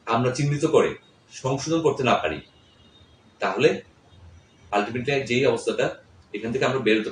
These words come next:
পারবো না। তাই সংস্কারের যেই সংবিধান সংস্কার আপনার হয়তো জানা আছে, রাষ্ট্র স-, সংস্কার আন্দোলনের আগে রাষ্ট্রচিন্তা দুহাজার চোদ্দ সাল থেকে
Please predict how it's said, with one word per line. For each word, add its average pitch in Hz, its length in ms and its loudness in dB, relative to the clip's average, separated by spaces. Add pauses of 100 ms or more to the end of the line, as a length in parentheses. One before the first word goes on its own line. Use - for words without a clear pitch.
পারবো 85 220 2
না। 73 100 -8 (1400)
তাই 113 140 4 (140)
সংস্কারের 143 460 2 (140)
যেই 139 140 2 (400)
সংবিধান 120 380 -4
সংস্কার 120 320 2
আপনার 123 160 -2
হয়তো 123 160 0 (100)
জানা 117 200 0
আছে, 143 120 -2 (200)
রাষ্ট্র - 240 -2 (100)
স-, - 200 -10 (840)
সংস্কার 123 280 0 (100)
আন্দোলনের 120 360 -2
আগে 120 120 0
রাষ্ট্রচিন্তা 127 600 -2
দুহাজার 113 320 0
চোদ্দ 110 160 -2 (100)
সাল 120 180 -2
থেকে 85 180 -6